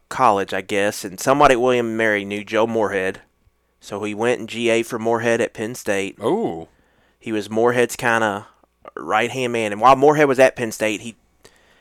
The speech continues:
Speaker 1: he tutored Brady, who's now the Panthers offensive coordinator, and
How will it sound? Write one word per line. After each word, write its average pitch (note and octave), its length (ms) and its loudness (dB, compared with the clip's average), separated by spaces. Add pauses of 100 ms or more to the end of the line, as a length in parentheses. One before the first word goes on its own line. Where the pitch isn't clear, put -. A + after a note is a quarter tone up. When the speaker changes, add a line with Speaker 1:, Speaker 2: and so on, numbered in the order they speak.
Speaker 1:
he B2 100 -10
tutored G#2 480 -6 (380)
Brady, C3+ 360 0
who's A#2 180 -10
now A2+ 120 -2
the A#2 100 -4
Panthers B2 460 -6 (240)
offensive A2 320 -4
coordinator, G2+ 600 -6 (320)
and G#2 500 -6